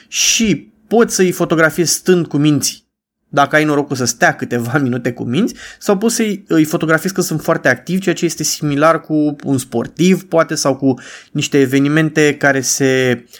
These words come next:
produc destul de rapid și astfel te forțează să gândești cum să faci fotografia să fie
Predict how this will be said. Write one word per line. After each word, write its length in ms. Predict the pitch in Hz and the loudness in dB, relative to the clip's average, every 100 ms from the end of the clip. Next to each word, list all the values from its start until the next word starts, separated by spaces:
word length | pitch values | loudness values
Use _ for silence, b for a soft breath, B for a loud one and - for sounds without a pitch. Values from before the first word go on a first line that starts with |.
| B - | B -2
produc 340 | 147 147 165 | 0 2 2
destul 320 | 160 151 180 | 0 0 0
de 80 | 165 | 2
rapid 720 | 156 - - - 165 185 226 B B B | 2 2 -4 -4 0 0 -2 B B B
și 180 | - | 0
astfel 280 | 214 214 233 | 0 0 -4
te 120 | 196 | -2
forțează 520 | 190 196 170 175 202 196 | 0 2 0 2 0 2
să 120 | 190 | 0
gândești 680 | 156 165 160 185 190 - _ _ _ _ | 0 0 2 2 0 -8 _ _ _ _
cum 180 | - 220 | -6 -4
să 120 | 190 | -2
faci 180 | 185 185 | 0 0
fotografia 560 | 185 170 151 151 147 170 | 0 -2 0 0 2 -2
să 120 | 156 | -2
fie 360 | - 170 165 | 0 2 2